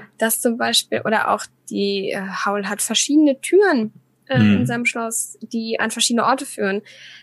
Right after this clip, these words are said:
Speaker 1: Das ist da auch, das ist auch ein Mechanismus, den man sicher gut verwenden kann, um vielleicht in der Stadt umherzukommen auch.
Speaker 2: Ja.
Speaker 1: Dass es super spannend ist, dass vielleicht erstmal gar nicht drauf geachtet wird, welche Farben die Türknöpfe haben, die benutzt werden, wenn man dort ist.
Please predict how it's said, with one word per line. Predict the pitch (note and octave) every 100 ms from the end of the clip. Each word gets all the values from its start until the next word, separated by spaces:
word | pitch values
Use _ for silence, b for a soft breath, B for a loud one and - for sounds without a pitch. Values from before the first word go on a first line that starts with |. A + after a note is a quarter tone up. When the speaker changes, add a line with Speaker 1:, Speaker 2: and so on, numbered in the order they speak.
| _
Speaker 1:
Das | - A3
ist | A#3 -
da | G#3 G#3+
auch, | - - - -
das | F3+
ist | -
auch | A3
ein | A3+
Mechanismus, | G#3+ A3 G#3+ A3 A3+ G#3+ -
den | G#3+ G#3
man | G#3
sicher | G#3 - G#3 G3+
gut | A3 G#3+
verwenden | G#3+ G#3 G#3 G#3+
kann, | G#3 G3+ -
um | B3 A#3+ -
vielleicht | - G#3+
in | G#3
der | A3
Stadt | A#3 B3
umherzukommen | B3 A3+ A3 A3+ - G#3 F#3+
auch. | F3 E3+ - B B
Speaker 2:
Ja. | A3+ -
Speaker 1:
Dass | A3+ -
es | -
super | B3 B3
spannend | - A#3+ A#3 G3+
ist, | A3 - b b
dass | A#3+ -
vielleicht | B3+ B3+ B3 -
erstmal | C4 C#4 D4+ C#4
gar | C4 B3
nicht | C4 C4
drauf | A#3+ -
geachtet | - C4 C#4 B3+
wird, | A#3 A#3+
welche | A3+ - A#3
Farben | C4 B3 B3 A#3
die | A#3+ -
Türknöpfe | - F4+ - C4+ C4 B3
haben, | A#3+ A#3 A#3
die | A#3 A3+
benutzt | A3+ B3 - -
werden, | A3 G#3+
wenn | G#3+
man | G3+ A#3+
dort | F#4+ E4+
ist. | D4